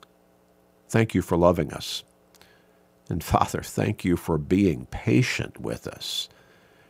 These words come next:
and giving us time to make up our minds, to make that commitment.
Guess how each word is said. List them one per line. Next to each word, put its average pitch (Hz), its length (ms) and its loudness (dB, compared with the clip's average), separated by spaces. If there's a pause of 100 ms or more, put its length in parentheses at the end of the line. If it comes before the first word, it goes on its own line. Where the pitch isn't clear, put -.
(120)
and 87 160 -2
giving 127 260 6
us 156 140 2
time 170 560 2 (560)
to 98 100 4
make 101 400 4
up 123 180 2
our 107 100 6
minds, 104 760 2 (340)
to 95 100 0
make 107 300 4
that 113 200 2
commitment. - 680 -4